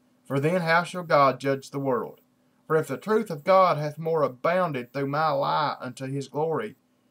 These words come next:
why yet am I also judged as a sinner? And not rather as we be slanderously reported,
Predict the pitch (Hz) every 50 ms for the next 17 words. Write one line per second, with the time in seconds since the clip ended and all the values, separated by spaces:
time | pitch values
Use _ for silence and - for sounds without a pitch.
0 | _ _ - 143 160 175 180 175 165 175 180 170 170 165 170 170 160 160 170 175
1 | 175 - - 147 135 127 - 135 127 131 131 - - 123 123 135 135 - - 170
2 | 170 185 156 - - _ _ _ _ _ _ _ _ _ _ _ _ _ _ _
3 | _ _ _ _ _ _ _ _ - - - 131 143 147 151 - 127 147 147 147
4 | 151 147 160 170 135 123 131 120 120 139 143 139 135 135 131 - - 143 139 147
5 | 151 139 127 120 120 - - 127 120 123 123 117 - _ - - 123 120 - 135
6 | 135 135 139 143 156 165 147